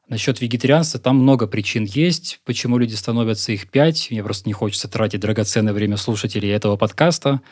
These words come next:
С какими-то философиями познакомился, с какими-то тусовками околорелигиозными, так скажем. Что это мне дало в жизни?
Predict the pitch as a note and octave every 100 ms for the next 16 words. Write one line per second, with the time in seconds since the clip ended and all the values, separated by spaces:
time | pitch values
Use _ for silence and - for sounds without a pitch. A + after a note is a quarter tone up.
0 | - - - - _ _ - D#3 D3+ G#3
1 | - - C#3 - D3+ - C#3+ B2 A#2 B2
2 | A2 A#2 A2 - - A#2 - C3 B2 A#2
3 | A2 G#2 - B2 - A#2+ - A2+ G#2+ G#2
4 | G2+ G#2+ B2+ C#3 A#2 G2+ A2 A2+ G#2+ G#2
5 | A2 A2 A2 G2+ G#2+ - A2 G#2 G2+ G2+
6 | G2 - - - - - _ _ - -
7 | D#3 D#3 C#3 C3+ C3+ C3 B2+ F3+ E3+ B2+
8 | A2+